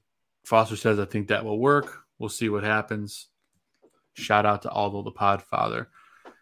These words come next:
But, uh, that's pretty much it for my shout outs. Of course, everyone in the chat room, besides Foster too, I mean, including Foster, we got P Z. Uh, we, like I said, we had new chat room member Matthew Lucas. Appreciate ya. We had Sugar Nut.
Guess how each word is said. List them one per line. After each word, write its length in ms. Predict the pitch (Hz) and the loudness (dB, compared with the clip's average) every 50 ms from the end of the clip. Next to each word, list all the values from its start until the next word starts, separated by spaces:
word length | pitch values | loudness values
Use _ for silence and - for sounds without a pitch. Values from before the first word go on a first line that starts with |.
| _ _ _ _ _ | _ _ _ _ _
But, 280 | - 110 104 - - - | -2 -2 -2 -2 0 0
uh, 400 | 104 101 101 101 104 101 101 101 _ | 2 2 4 2 2 0 -2 -6 _
that's 160 | - - - | -10 -10 -6
pretty 180 | - - 156 147 | -2 0 2 2
much 220 | 135 127 120 - | 2 2 2 0
it 60 | 123 120 | 0 -2
for 120 | - 117 | -2 -2
my 80 | 110 104 | -4 -2
shout 300 | - - 113 110 110 110 | -2 0 2 2 2 2
outs. 420 | 110 107 104 - - - - - _ _ _ _ _ _ _ _ _ _ _ | 2 0 -2 -6 -12 -16 -18 -20 _ _ _ _ _ _ _ _ _ _ _
Of 60 | - | -2
course, 320 | - 131 127 120 120 - - | 0 2 2 2 0 -2 -4
everyone 320 | - 131 123 120 120 117 | -2 0 2 2 2 2
in 60 | 113 | 2
the 60 | 110 104 | 0 0
chat 320 | - - 117 107 104 104 | 0 2 4 4 4 2
room, 380 | 113 110 110 107 107 104 98 - _ _ _ - | 0 -2 -2 -2 -4 -6 -8 -12 _ _ _ -8
besides 360 | 113 107 - 131 127 117 - | -6 0 4 4 4 4 4
Foster 380 | - - 113 107 104 - - 104 | 4 2 2 2 2 0 -6 -4
too, 460 | - - 127 123 113 107 104 104 - - - | 0 2 2 4 4 2 0 -2 -6 -12 -12
I 60 | - 110 | -8 -6
mean, 180 | 107 104 104 | -6 -4 -4
including 400 | 104 101 - - 151 151 143 131 | -6 -4 2 4 6 6 6 4
Foster, 420 | 117 - 123 120 117 117 - - 117 | 4 4 4 4 4 4 0 -2 -2
we 60 | 113 | -2
got 200 | 104 104 - - | -2 -4 -6 -4
P 180 | - 123 120 | 0 0 0
Z. 540 | 110 104 110 113 110 110 110 110 110 104 107 _ - - _ _ _ _ _ _ _ _ _ _ _ _ _ _ _ - | 0 0 -2 -2 0 0 0 -2 -2 -4 -8 _ -20 -20 _ _ _ _ _ _ _ _ _ _ _ _ _ _ _ -2
Uh, 160 | - 104 104 104 | 0 2 2 2
we, 80 | 110 110 | 2 2
like 160 | 95 117 107 | 0 0 0
I 60 | 113 | 0
said, 240 | 113 - 156 147 117 | 0 2 4 4 4
we 100 | 110 107 | 4 2
had 140 | 104 101 107 | 2 2 2
new 140 | 113 117 | 2 0
chat 360 | 117 117 - 127 117 113 90 120 | 0 0 2 4 4 4 4 2
room 180 | 120 117 113 | 0 0 0
member 380 | 113 110 110 110 107 113 110 107 | 0 0 0 0 2 2 2 2
Matthew 380 | 107 104 107 107 - - 117 | 2 2 0 0 0 -2 -4
Lucas. 540 | 113 110 120 127 123 - 175 180 175 - - | 0 2 2 2 2 2 0 0 0 -2 -6
Appreciate 640 | - _ - 123 123 120 - - 120 120 117 117 - | -12 _ -2 -2 -2 0 0 0 0 0 0 0 0
ya. 240 | 123 120 120 120 | 0 0 2 0
We 120 | 117 117 110 | 0 -2 -2
had 100 | 104 104 | -4 -4
Sugar 400 | - - - - 135 120 123 120 | -4 -4 0 0 2 2 2 2
Nut. 340 | 120 120 117 120 120 120 | 4 4 4 2 2 0